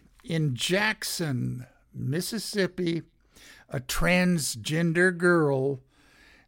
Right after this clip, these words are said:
skipped her graduation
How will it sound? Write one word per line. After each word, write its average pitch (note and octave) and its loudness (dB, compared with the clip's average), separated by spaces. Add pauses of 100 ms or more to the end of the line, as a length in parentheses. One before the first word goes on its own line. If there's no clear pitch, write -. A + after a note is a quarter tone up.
skipped - -2
her A3 2
graduation G3 4